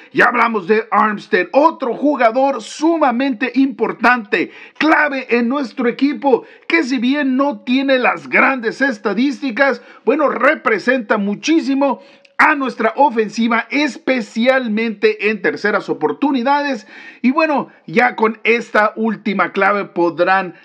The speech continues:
imaginarse quién es. Juwan Jennings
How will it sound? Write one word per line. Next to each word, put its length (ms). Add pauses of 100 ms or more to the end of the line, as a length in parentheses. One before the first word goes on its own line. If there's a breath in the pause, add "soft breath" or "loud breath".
imaginarse 800
quién 200
es. 240
Juwan 520
Jennings 580